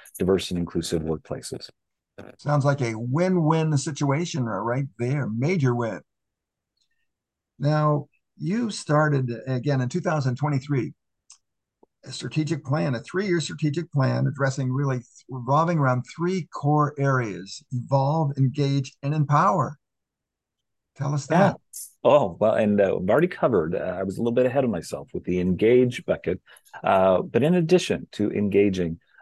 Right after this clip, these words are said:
Speaker 1: uh, yeah, the, the, and expanding access to F F A, uh, we're also taking an active look at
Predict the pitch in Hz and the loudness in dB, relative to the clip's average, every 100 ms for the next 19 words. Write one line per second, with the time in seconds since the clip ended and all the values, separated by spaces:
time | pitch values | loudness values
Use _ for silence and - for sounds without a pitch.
0 | - 87 80 - 76 - - 78 73 - | -4 -2 -2 -4 -8 -12 -10 -10 -8 -6
1 | 50 - - - - - - _ _ _ | -4 -4 -4 -6 -8 -12 -16 _ _ _
2 | _ - 95 - 107 95 92 90 - 85 | _ -2 0 2 2 4 2 0 0 -2
3 | - 85 - 90 82 80 - - - 95 | 0 -4 -4 -2 -2 -4 -12 -20 -4 0
4 | 90 90 - 117 190 - 107 92 90 98 | 4 2 4 4 4 4 4 4 4 2
5 | - - - _ - 170 196 165 113 131 | -4 -16 -18 _ -4 0 2 4 2 2
6 | 104 98 104 98 | 2 2 0 -2